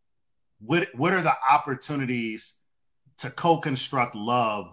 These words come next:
with kids when school ain't in session? Like, and what is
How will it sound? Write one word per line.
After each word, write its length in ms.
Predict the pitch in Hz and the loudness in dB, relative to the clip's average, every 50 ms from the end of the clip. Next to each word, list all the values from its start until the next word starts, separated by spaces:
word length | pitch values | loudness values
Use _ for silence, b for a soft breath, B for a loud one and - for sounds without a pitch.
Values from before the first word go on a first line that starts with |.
| - - | -14 -12
with 180 | 110 113 110 - | -12 -12 -12 -10
kids 600 | - - 151 131 123 117 110 101 90 - - - _ _ _ _ _ _ _ | -6 -4 -2 0 0 -2 -2 -6 -8 -12 -16 -18 _ _ _ _ _ _ _
when 520 | - 120 131 127 123 117 113 107 104 101 - _ _ _ _ _ _ _ _ _ _ _ _ _ | -4 -2 0 0 0 0 -2 -6 -8 -12 -14 _ _ _ _ _ _ _ _ _ _ _ _ _
school 540 | - - - - - 170 160 160 151 135 135 | -8 -6 -6 -2 2 2 2 4 4 2 2
ain't 160 | 127 123 117 | 0 0 -2
in 120 | 110 98 92 | -4 -6 -8
session? 500 | - - 120 92 - - - - - _ _ _ _ _ _ _ _ _ _ _ _ _ _ _ _ _ _ - | -8 -8 -8 -8 -10 -12 -16 -18 -20 _ _ _ _ _ _ _ _ _ _ _ _ _ _ _ _ _ _ -4
Like, 240 | 123 117 127 131 - | -2 -2 -2 -2 0
and 140 | 147 135 127 | 0 2 4
what 140 | 139 185 202 | 4 4 4
is 160 | 196 - - | 4 2 2